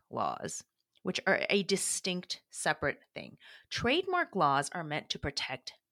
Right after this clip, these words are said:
businesses. So mostly they protect, like, commercial names and phrases and logos. So the idea here is that, you know, other soda companies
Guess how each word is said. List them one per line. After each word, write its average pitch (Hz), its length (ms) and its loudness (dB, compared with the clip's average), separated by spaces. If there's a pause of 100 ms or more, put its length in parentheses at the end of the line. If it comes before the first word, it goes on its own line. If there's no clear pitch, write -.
(120)
businesses. - 920 -6 (440)
So 202 200 2
mostly 247 500 2
they 330 140 0
protect, - 640 -4
like, 151 400 0 (380)
commercial 220 800 2
names 160 1080 -2
and 143 180 -6
phrases 139 840 -2
and 139 260 -8
logos. - 680 -10 (400)
So 196 200 4
the 214 180 2
idea 247 380 2
here 208 720 2
is 175 240 0
that, 151 380 4 (580)
you 220 80 4
know, 156 320 2 (100)
other 226 640 4 (300)
soda 202 460 4
companies 151 640 -4